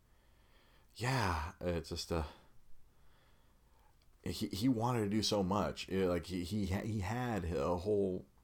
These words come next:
second career planned out. I mean, like, the man won an Oscar, and they, they took a, they took a poem that he wrote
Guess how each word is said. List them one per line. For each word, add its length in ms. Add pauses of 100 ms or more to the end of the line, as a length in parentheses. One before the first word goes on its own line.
(120)
second 480
career 400
planned 420
out. 340
I 60
mean, 160 (520)
like, 220 (180)
the 80
man 380 (260)
won 280
an 100
Oscar, 680 (600)
and 280
they, 80
they 160
took 300
a, 300 (1400)
they 120
took 180
a 80
poem 360
that 120
he 80
wrote 440